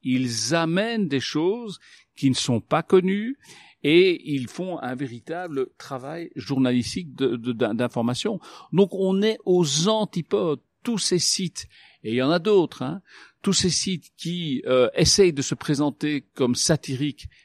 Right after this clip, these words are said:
mais qui aboutissent à brouiller encore les pistes, eh bien, euh, pour moi, euh, doivent être combattus.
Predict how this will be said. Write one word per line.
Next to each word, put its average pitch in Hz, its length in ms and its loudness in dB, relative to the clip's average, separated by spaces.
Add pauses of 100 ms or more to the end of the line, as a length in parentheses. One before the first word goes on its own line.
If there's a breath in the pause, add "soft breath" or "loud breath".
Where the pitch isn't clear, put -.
(120)
mais 156 160 0
qui - 340 -4
aboutissent 190 720 0
à 127 80 -4
brouiller 185 500 -4
encore 147 360 0
les 135 120 -2
pistes, - 460 -4 (480 loud breath)
eh 127 100 6
bien, 170 480 4
euh, 123 180 4 (120)
pour 120 180 -2
moi, 156 640 0
euh, 117 680 0 (280)
doivent 139 240 2
être - 160 -2
combattus. 131 580 0